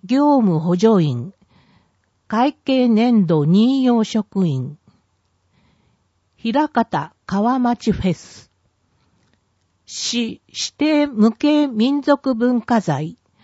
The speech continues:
あぜよしささら獅子舞を上演。ほか。六、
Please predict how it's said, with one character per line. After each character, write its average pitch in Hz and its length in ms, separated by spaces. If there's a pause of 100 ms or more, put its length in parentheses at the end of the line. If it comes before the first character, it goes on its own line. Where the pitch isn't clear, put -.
(640)
あ 214 160
ぜ 294 200
よ 233 160
し 156 320
さ 220 160
さ 294 180
ら 294 180
獅 247 220
子 233 220
舞 160 280
を 135 300 (140)
上 190 380
演。 147 340 (680)
ほ 170 200
か。 151 260 (1800)
六、 185 600